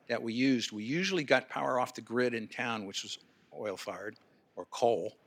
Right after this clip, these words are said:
worse. Uh, and we had our oil, oil plant where they're just now installing one of the largest solar,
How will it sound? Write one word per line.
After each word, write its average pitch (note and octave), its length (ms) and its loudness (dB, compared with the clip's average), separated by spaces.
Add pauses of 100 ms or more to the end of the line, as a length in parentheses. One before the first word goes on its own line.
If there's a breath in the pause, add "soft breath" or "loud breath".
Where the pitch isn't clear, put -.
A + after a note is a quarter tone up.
worse. G2+ 340 -4 (600 soft breath)
Uh, G2+ 240 2 (420)
and A2+ 100 -6
we A2+ 100 -2
had A#2+ 100 2
our A#2+ 160 4
oil, C3+ 180 2
oil A#2+ 200 0
plant A2+ 300 -4
where A2+ 100 -6
they're A2 120 0
just A2 220 -4
now B2+ 220 0
installing A2+ 440 -4
one A2 100 -4
of G2+ 60 -8
the G#2 80 -8
largest G#2+ 400 -2
solar, A2 280 -2